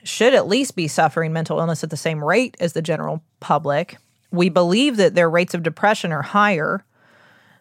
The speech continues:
The rates of suicide are at least equal, but again, we believe they're higher, just underreported.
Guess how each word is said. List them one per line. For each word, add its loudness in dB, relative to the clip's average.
The 4
rates -2
of -2
suicide 2
are 2
at 0
least 0
equal, 0
but 2
again, 0
we 0
believe 0
they're 0
higher, 0
just -8
underreported. -6